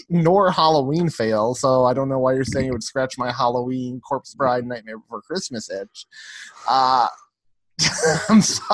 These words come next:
I'm sorry. I'm so, it's unique. I'll give you that.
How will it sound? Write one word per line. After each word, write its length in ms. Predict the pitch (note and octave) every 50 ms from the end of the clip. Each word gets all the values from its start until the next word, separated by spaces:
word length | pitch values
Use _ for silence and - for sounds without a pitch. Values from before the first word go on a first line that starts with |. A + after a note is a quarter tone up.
| -
I'm 200 | - E3+ F3+ F3+
sorry. 560 | D#3+ - - C#3 C#3 D#3 C#3+ A2+ A2 B2 B2+ - - - G3+ G#3+ A3 G#3 F#3 F3 D#3+ _ -
I'm 180 | C3+ D3+ D#3
so, 140 | D3 - D#3+
it's 220 | - F3 D3+ - D3+
unique. 500 | E3 G3+ G3+ G3+ G3 D#3+ A#2 - - C#3
I'll 100 | C3 C3+
give 200 | B2+ D3+ C#3+ C#3+
you 100 | D3 C#3
that. 300 | A#2+ B2+ A#2 A2+ A2 -